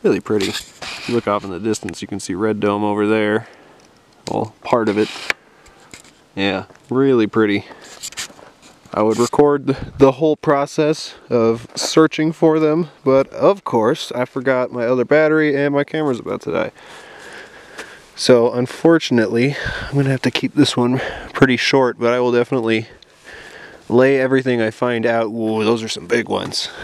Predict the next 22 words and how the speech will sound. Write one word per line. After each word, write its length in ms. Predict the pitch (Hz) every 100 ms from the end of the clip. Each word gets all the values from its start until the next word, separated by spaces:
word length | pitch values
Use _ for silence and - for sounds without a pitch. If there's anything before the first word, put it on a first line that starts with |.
| -
<laughs> 460 | 120 - 139 - 160 - - - - - - - -
Oh, 140 | 131 131
it 80 | 120
has 160 | 117
both 240 | 110 123 120
halves 320 | 123 110 113
even. 300 | 107 107 107 - - - - - - _ _ - - - - - _ -
That 240 | 107 113
is 160 | 110 101
a 40 |
nice 380 | 107 107 110 -
one. 400 | 110 110 104 104 - - - - - - - - - - -
And 180 | 76 104
laying 220 | 123 123
right 200 | 147 156
next 280 | 165 160 -
to 100 | 160
it 140 | 170 - _ -
is 160 | 127
another 260 | 139 139 131
nice 300 | 127 123 -
one. 180 | 113